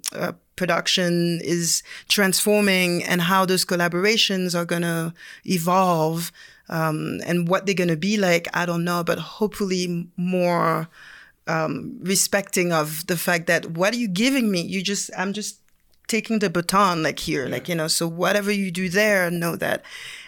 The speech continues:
Speaker 1: I, I'm gonna, that's what I'm gonna have as a starting point. And if we could just agree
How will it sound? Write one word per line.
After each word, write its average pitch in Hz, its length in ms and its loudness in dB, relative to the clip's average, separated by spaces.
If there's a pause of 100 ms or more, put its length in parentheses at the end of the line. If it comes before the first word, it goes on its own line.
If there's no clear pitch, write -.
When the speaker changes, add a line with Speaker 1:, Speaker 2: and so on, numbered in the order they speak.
(180)
Speaker 1:
I, 214 260 0
I'm 175 220 0
gonna, 180 240 -2
that's 180 340 -2
what 190 120 2
I'm 180 100 0
gonna 170 220 0
have 160 520 -4
as 165 220 -4
a 160 60 -8
starting 170 420 -2
point. 160 340 -6
And 170 140 -4
if 165 160 -8
we 175 60 -10
could 180 200 -2
just - 240 -2
agree 160 760 -2